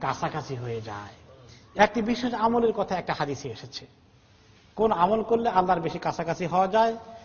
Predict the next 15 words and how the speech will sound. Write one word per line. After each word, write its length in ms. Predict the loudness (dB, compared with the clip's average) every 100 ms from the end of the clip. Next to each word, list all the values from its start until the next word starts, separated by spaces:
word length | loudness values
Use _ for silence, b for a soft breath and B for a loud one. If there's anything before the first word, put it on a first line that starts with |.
| -4
আল্লাহর 320 | 0 4 4
হাতে 280 | 4 -2 -2
তৈরি 260 | -2 -2 0
করা 380 | 2 4 2 0 -12 -18 -10
আসনের 420 | -2 0 2 2 0
মধ্যে 220 | 0 0
বসা 300 | -2 0 2
যাবে, 280 | 2 -2 -6 -10 -18 -20 -20 -10 4
তার 160 | 6
একটা 320 | 6 4 0
এক্সাম্পল 400 | 2 2 2 0
শুনেন। 360 | -4 -4 -6 -6 -12 -20 -20 b b b b
আল 180 | 2 4
মুকসিতুনা 800 | 2 0 -2 -2 2 2 4 4
ইনদাল্লাহি 800 | 6 6 8 8 8 8 4